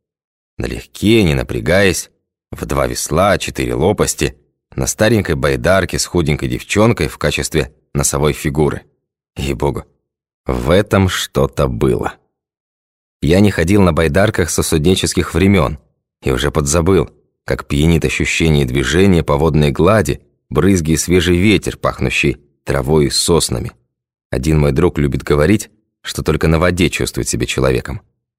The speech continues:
И сейчас я готов был с ним согласиться. «Не рви,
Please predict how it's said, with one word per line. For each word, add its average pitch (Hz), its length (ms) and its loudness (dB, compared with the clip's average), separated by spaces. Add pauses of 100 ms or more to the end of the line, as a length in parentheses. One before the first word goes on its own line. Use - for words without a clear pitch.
(120)
И 64 120 -6
сейчас - 580 -2
я 71 80 -2
готов 73 320 0
был 69 160 0
с - 100 -6
ним 69 200 0 (440)
согласиться. - 800 -4 (720)
«Не 90 160 4
рви, 123 340 2